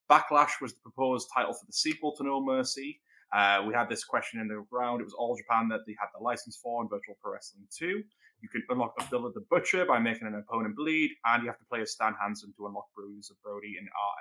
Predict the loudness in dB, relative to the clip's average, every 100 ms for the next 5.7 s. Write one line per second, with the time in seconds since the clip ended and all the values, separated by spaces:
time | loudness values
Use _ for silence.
0 | -8 -12 -12 -12 -12 _ -20 _ -20 -20
1 | -18 -18 0 6 8 8 6 2 4 4
2 | 4 4 4 6 4 4 6 6 6 -2
3 | 4 6 6 2 2 4 4 2 -2 4
4 | 4 4 0 2 0 0 -2 -2 -8 -12
5 | -2 2 2 0 -4 -2 0